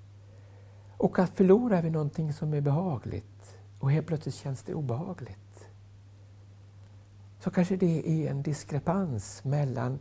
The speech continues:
hur vi vill ha det och hur utfallet är. Och den diskrepansen, alltså den skillnaden mellan hur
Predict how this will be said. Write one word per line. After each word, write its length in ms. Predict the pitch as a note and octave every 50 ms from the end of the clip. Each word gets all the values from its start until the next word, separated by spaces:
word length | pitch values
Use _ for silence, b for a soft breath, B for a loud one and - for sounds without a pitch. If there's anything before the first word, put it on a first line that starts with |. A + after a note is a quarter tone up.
| B B B
hur 140 | B D3+ C#3
vi 120 | C#3+ C#3
vill 300 | C3+ D#3+ F#3+ G#3 G3 E3+
ha 240 | D3 B2+ A2 G#2 G2
det 220 | - - A2 - - B B B B B
och 260 | - A#2+ - - -
hur 260 | C3+ B2+ B2 - -
utfallet 680 | C#3+ C3+ - - - - E3+ G3+ G3+ F#3+ C3 - - -
är. 200 | - - - - - - - - - - - - - - - - - - - - - B B B B B B B B B B B B B B B - - - - - - - - - -
Och 100 | - E3+
den 180 | D#3+ D#3+ D#3+ F3
diskrepansen, 920 | A#3 G3+ - - - - - - E3 E3+ G#3 G#3+ G3 - - - C3 C3
alltså 220 | C#3+ C#3+ - - -
den 140 | E3 C#3+ A#2+
skillnaden 680 | - - F#3 E3 C#3+ A#2 A#2 C3+ F3 F#3 F#3 D#3+ C#3
mellan 280 | C3+ C3 B2 B2 A#2+ B2
hur 200 | C3 D3 D3